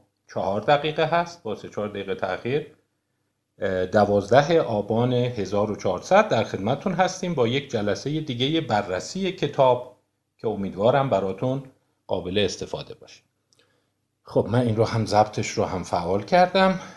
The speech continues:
خیلی خب، پس امروز در خدمتتون خواهیم بود با بررسی کتاب راشنالیتی، کتاب عقلانیت در واقع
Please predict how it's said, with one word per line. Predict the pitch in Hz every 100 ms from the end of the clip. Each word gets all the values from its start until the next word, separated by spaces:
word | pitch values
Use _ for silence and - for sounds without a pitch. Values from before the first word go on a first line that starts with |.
| - -
خیلی | - 95 131
خب، | 175 247 -
پس | 180 - 127
امروز | 147 147 180 151
در | -
خدمتتون | - 139 143 123
خواهیم | 120 123 196
بود | 214 214
با | 156 139 139 135 - _ _ -
بررسی | 123 117 120 113 - 226 208
کتاب | - 127 117 127 127 127 123 123 - _ _ _ _ _ _ _
راشنالیتی، | 110 117 - - 87 78 80 - 92 - _ _ _ _ _ _ -
کتاب | 110 113 110 117
عقلانیت | - 117 - 95 95 90 90 135 180 156 135 139 - _ _ _ -
در | 110
واقع | 85 87 82 104 101